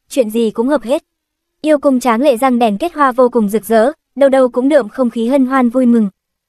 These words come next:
Đám tiểu yêu mặc đồ tươi sáng, tất bật cả ở trong lẫn ngoài điện, cùng chung tay góp sức chuẩn bị đại lễ thành hôn cho yêu chúa.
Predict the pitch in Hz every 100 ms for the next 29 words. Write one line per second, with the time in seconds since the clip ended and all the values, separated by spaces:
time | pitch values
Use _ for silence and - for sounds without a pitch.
0 | _ _ 247 254 285 330 220 277 262 226
1 | 220 220 254 240 233 208 262 - - 359
2 | 302 240 233 190 202 233 254 240 262 311
3 | 220 226 202 _ - 269 233 294 262 262
4 | 240 339 - 381 - 277 196 202 214 190
5 | 208 254 277 214 247 226 247 226 233 240
6 | 220 233